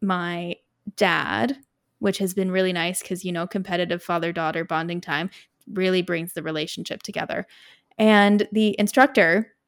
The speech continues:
she just looks at me, she's like, "You're, like, pretty, you've kind of figured out how to do this pretty decently. Like, you don't bike at all?"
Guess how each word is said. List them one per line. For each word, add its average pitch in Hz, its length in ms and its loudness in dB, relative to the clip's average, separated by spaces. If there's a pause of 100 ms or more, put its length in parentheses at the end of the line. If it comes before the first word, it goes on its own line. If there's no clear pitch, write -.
she 254 220 0
just 302 220 6
looks 311 220 2
at 262 40 4
me, 240 100 4
she's 254 200 2
like, 254 260 2 (920)
"You're, 427 200 2 (140)
like, 294 80 -6 (380)
pretty, 320 320 2
you've 311 140 0
kind 415 180 0
of 440 80 -6
figured 320 320 2
out 302 160 2
how 262 120 2
to 240 60 2
do 254 200 0
this 349 200 2
pretty 254 360 -2
decently. 226 560 0
Like, 196 280 0 (220)
you 254 280 4
don't 349 300 4
bike 226 240 6
at 233 160 -2
all?" 208 500 4